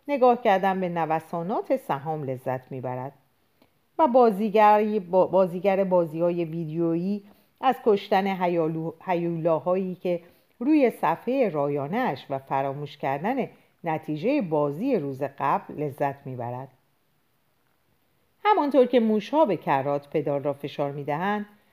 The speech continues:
دون ژوان، بزرگان تجار-، تجارت و بازیگران کامپیوتری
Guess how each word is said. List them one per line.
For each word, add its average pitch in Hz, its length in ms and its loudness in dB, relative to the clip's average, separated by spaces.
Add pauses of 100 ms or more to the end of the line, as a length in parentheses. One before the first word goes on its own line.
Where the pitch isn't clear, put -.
(200)
دون 302 220 0
ژوان، 285 460 0
بزرگان 220 720 0
تجار-، 175 640 -2 (100)
تجارت 175 540 -2
و 202 140 0 (300)
بازیگران 226 760 2
کامپیوتری 151 960 -4